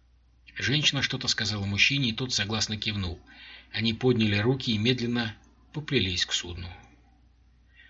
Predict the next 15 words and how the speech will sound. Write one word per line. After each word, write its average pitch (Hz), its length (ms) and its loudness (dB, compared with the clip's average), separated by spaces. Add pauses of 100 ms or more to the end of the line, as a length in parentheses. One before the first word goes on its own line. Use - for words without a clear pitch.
(140)
Оба 170 240 4
были 156 220 6
в 135 100 2
обмундировании 113 800 4
братства, 120 480 2
но 131 280 -2
Джоан 120 520 -2
не 117 80 2
ощутил - 400 2
в 110 80 -2
них 120 240 -2
и 117 40 -4
следа 107 440 0
тёмной 110 360 -2
стороны. 101 560 0